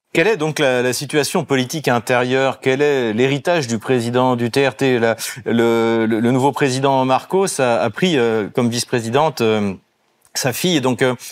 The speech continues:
où en est-on exactement du, du point de vue des, on va dire, de la, des institutions ?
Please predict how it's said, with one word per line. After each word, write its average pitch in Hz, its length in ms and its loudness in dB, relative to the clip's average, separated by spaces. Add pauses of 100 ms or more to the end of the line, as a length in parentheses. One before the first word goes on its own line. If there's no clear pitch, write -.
(240)
où 123 240 0
en 180 80 2
est-on 147 280 0
exactement 127 600 0
du, 107 120 -4
du 95 120 -12
point 113 160 -4
de 120 60 -2
vue 117 120 -4
des, 110 140 0
on 95 40 -2
va 95 120 2
dire, 110 180 -2
de 101 100 -2
la, 92 140 0
des 107 140 -2
institutions ? 110 580 -4